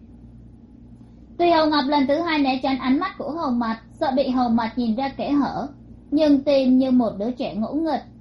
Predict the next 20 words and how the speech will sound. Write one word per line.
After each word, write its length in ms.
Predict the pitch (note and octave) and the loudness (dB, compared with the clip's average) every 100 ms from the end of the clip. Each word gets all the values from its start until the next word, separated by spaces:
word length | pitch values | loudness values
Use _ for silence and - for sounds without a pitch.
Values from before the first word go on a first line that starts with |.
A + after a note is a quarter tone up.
| - | -10
xấu 180 | D4 D4 D4 | -4 -4 -2
xa 140 | F#4 | -4
đập 240 | C#4+ B3 B3 | -2 -4 -2
loạn 220 | B3+ A#3+ | -4 -4
theo 120 | D4 | -4
bản 280 | B3 - B3 | -4 0 2
năng, 260 | C4 C#4 A#3 - - - | 2 0 -2 -6 -20 -14
làm 320 | - D4 C#4+ C4+ | -2 2 2 2
cho 120 | E4+ | 0
hai 300 | E4 E4 D#4+ | 0 0 2
hàng 260 | D4 A#3+ | 2 0
lông 180 | C#4 D4 | 0 0
mi 120 | D4 | 0
của 180 | C#4+ A3 | -2 -6
cậu 240 | - A#3 A3 | -4 -6 -4
run 180 | C4 B3+ | -2 0
rẩy 220 | A#3+ E3 | -2 -6
theo. 260 | A#3+ A3+ A3+ - - - - - - | -4 -2 -2 -8 -20 -20 -20 -20 -20
Sau 240 | - E4 D#4 | -2 2 2
đó, 340 | C4 G#3 C4+ | 2 0 -4